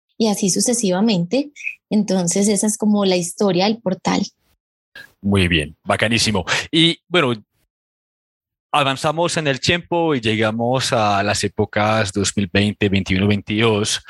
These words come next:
Speaker 2: De, de dónde nació la necesidad de, de revisitar esta historia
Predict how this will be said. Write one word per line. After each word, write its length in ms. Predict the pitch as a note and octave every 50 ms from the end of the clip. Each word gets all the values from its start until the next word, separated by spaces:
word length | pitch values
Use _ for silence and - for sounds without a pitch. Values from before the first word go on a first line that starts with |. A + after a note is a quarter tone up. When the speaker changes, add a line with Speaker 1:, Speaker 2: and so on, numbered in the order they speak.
| - - - _ _ _ _ _ _ _ _ -
Speaker 2:
De, 640 | C3 A#2+ A2+ C#3+ C#3 C#3 C#3 C#3 C#3 C#3 C#3 - _ _
de 160 | - C#3+ C#3
dónde 520 | C3+ - C#3+ C#3 C#3 C3+ B2 D3 C#3+ C#3+ D3
nació 680 | D#3 D3+ C#3 C3+ C3 - - - C#3+ C#3+ C#3+ C#3+ C#3+
la 180 | C#3 C3 B2 A#2+
necesidad 840 | B2 B2 A#2+ A2+ - C3 B2 A2+ - - - A2+ A2 A2 A2+ B2 B2+
de, 680 | - - B2 A2+ G#2+ G#2 G#2 G2+ G2 F2+ - - -
de 160 | - A#2 A#2
revisitar 960 | A2+ B2 A#2+ A#2 A2+ A#2+ A#2+ G#2+ A2+ A2+ - - B2 A2+ G#2 A2 B2 - - - _ -
esta 360 | - G#2+ A2 - - B2+ A#2 A#2
historia 880 | A2+ - - - - C3 A#2+ A2 G#2+ A2 A2+ A#2 A#2+ B2 B2+ C3 A#2